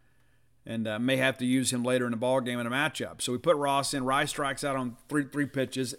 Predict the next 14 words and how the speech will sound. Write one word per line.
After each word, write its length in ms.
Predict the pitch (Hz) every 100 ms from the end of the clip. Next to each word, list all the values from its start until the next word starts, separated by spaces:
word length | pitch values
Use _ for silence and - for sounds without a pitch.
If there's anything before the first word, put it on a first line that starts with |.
| 175
It's, 120 | 170
that's 260 | 180 175
an 80 | 156
unfortunate 520 | 143 131 135 123 131
at 120 | 120 110
bat. 180 | 110
It 60 | 107
really 180 | 131 123
was. 380 | 113 110 110 - _ _ _ - _ _ _ _ _ -
But 300 | 120 135 135
again, 300 | 123 165 147
here 120 | 175
we 140 | 175
go. 380 | 175 180 156 147